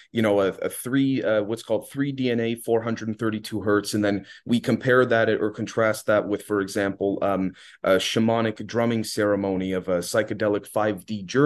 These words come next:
at four hundred thirty-two hertz. Do you find that sticking with the four hundred thirty-two hertz more than other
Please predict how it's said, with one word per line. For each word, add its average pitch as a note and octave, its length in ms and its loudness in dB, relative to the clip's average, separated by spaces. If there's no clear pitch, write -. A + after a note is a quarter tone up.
at - 200 -2
four A#2+ 180 4
hundred A2 380 -2
thirty-two G2+ 480 -2
hertz. F#2 320 -4
Do C3 100 0
you E3 160 0
find F3+ 500 4
that C3 160 4
sticking C#3+ 480 2
with B2 180 2
the A#2 80 -2
four B2+ 260 0
hundred A#2+ 400 -2
thirty-two A2+ 420 -2
hertz A2 320 0
more A2 220 2
than G2+ 240 -2
other A#2+ 420 2